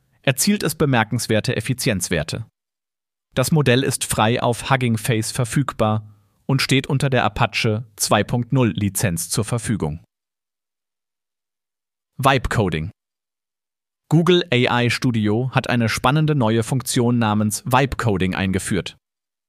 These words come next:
Angetrieben von Gemini zwei Punkt fünf Pro ermöglicht es Nutzern, Apps durch einfache Texteingaben zu erstellen.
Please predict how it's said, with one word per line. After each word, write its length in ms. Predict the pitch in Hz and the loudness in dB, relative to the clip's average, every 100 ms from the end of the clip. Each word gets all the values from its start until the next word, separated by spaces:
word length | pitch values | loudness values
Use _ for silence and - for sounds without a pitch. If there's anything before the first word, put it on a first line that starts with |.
| _ _ - | _ _ -2
Angetrieben 600 | 123 160 170 - 165 170 | 0 2 0 0 0 0
von 200 | 160 135 | 0 0
Gemini 480 | 123 127 147 147 151 | 2 2 2 2 0
zwei 260 | 151 - 135 | 0 0 0
Punkt 280 | 139 160 - | 0 -2 -2
fünf 360 | 156 147 - | -2 -2 -4
Pro 420 | - 123 113 156 - _ - | 0 2 2 0 -10 _ 0
ermöglicht 500 | 127 139 - 156 147 | 2 2 0 -2 -2
es 100 | - | 0
Nutzern, 460 | 127 - 147 139 - | 0 0 -2 -2 -2
Apps 420 | 123 - - - - | -2 -2 -8 -10 -4
durch 260 | 135 127 | -2 0
einfache 420 | - 117 - 127 135 | 0 0 0 -2 0
Texteingaben 760 | 139 - - 101 95 92 98 | -2 -2 -2 0 0 0 0
zu 100 | - | 0
erstellen. 560 | 113 - 113 87 76 | -2 0 0 -2 -4